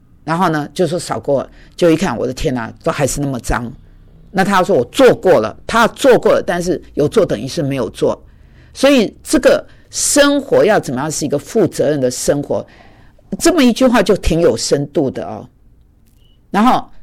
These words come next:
当你不能为自己在神面前负责任交账的时候，你一定会多出来那些时间、精力、才干、金钱，你一定会去满足你自己的那种安舒跟快乐。你有没有想过，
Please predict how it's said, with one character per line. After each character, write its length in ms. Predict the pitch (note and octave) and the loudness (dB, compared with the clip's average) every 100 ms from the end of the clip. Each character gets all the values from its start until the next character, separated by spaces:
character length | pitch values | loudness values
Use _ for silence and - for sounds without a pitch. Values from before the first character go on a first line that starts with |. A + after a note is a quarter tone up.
| - - | -18 -2
当 180 | B3 C4 | 2 2
你 60 | |
不 180 | F#3 B3+ | 2 2
能 140 | G#3+ F#3+ | 2 4
为 100 | A3 | 2
自 220 | - A3 | 2 -4
己 160 | - C3+ | -4 -2
在 180 | G3+ | 0
神 160 | D#3+ D#3+ | 0 -2
面 160 | E3 E3 | -4 -4
前 140 | D#3+ | -6
负 200 | C#3 A3 | -4 0
责 160 | F3+ D#3+ | 0 0
任 140 | D3+ | -2
交 240 | C#3+ D#3+ D3+ | -2 -2 0
账 240 | F3+ C#3 | -2 -4
的 80 | A#2 | -6
时 180 | - B2+ | -6 -6
候， 280 | B2 A2 - _ - - | -6 -6 -8 _ -20 -18
你 300 | - F#3 E3+ - | -4 -2 -2 -4
一 80 | G#3 | -6
定 360 | - - C4+ G#3 | -2 2 2 2
会 380 | - G#3+ - - _ _ _ _ _ _ _ _ | 2 2 2 -4 _ _ _ _ _ _ _ _
多 240 | A#3+ B3+ | 6 6
出 180 | A#3+ - | 6 2
来 140 | A3 D3 | 2 2
那 160 | E3+ | 0
些 100 | F#3 | 0
时 200 | F#3 D#3+ | 0 -4
间、 180 | D3 F#3 | 0 0
精 200 | F3+ G3 | 0 -2
力、 100 | F3+ | -2
才 260 | - F3+ D3+ | -4 -4 -2
干、 320 | G3+ D3+ - _ _ _ _ | -2 -2 -6 _ _ _ _
金 200 | - G#3 | 0 2
钱， 400 | F3 D#3+ A#2+ B2 - _ _ _ _ | 2 -2 -4 -8 -14 _ _ _ _
你 180 | C#3+ C#3 | -6 -2
一 40 | D3 | 0
定 140 | G3 | 0
会 80 | F3 | 0
去 120 | - | -2
满 240 | C#3+ G#2 | -4 -6
足 160 | A2 C3 | -8 -8
你 140 | B2+ | -8
自 200 | G#2+ - | -8 -8
己 140 | C#3 G#2 | -8 -8
的 80 | B2+ | -6
那 60 | |
种 140 | B2+ - | -6 -8
安 200 | - C#3 | -8 -8
舒 160 | C#3 C#3+ | -8 -8
跟 220 | C3+ C3 | -6 -8
快 300 | - D3 A#2 | -10 -10 -8
乐。 180 | A#2 - _ _ _ | -10 -12 _ _ _
你 100 | A#3+ | 2
有 60 | C4 | 2
没 60 | |
有 60 | G#3 | 2
想 260 | - - | -2 -6
过， 260 | A2 C3+ G#2+ | -4 -2 -2